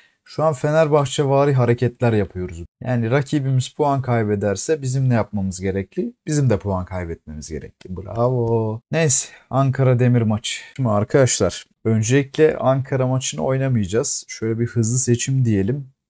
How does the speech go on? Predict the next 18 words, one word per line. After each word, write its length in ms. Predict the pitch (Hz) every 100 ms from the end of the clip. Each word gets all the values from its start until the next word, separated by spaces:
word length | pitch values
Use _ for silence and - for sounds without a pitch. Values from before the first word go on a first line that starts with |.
| -
Üç 180 | 131 -
sakat, 420 | 127 123 151 -
iki 240 | 127 143
milli 420 | 135 135 123 135
var. 260 | 117 127 113
Beş 220 | 143 -
oyuncudan 560 | 127 120 117 120 160 165 _ 127
yoksun 480 | 123 120 - 135
çıkacağız. 600 | 127 - 98 117 165 - - _
Kerim 240 | - 98 104
Frey 300 | - 107 117
kim 200 | - 95
izliyormuş? 460 | 85 85 85 127
İskenderun. 680 | - - - 101 92 80 78 92
Tamam, 260 | 139 95 98
Kerim'i 440 | - 98 98 98
veririz. 760 | 98 98 92 113 - - - -
Tokatev, 520 | 98 - 120 113 123